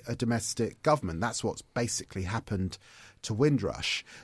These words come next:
But the other story at the centre of this is that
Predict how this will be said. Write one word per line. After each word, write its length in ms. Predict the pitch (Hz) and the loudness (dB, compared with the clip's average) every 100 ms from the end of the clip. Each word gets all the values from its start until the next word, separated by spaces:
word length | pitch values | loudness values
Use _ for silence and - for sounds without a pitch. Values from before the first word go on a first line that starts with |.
| - | -2
But 160 | 185 | 0
the 160 | 202 214 - | 2 0 4
other 260 | 233 285 | 4 6
story 480 | - - 156 135 113 | 2 4 6 6 4
at 100 | - | 2
the 60 | - | 0
centre 400 | - 131 117 127 | 2 2 2 -2
of 120 | 104 | 0
this 440 | 110 101 - - - - - _ | 0 2 0 -2 -6 -20 -20 _
is 220 | 165 156 | 2 2
that 300 | - 170 151 | 4 4 4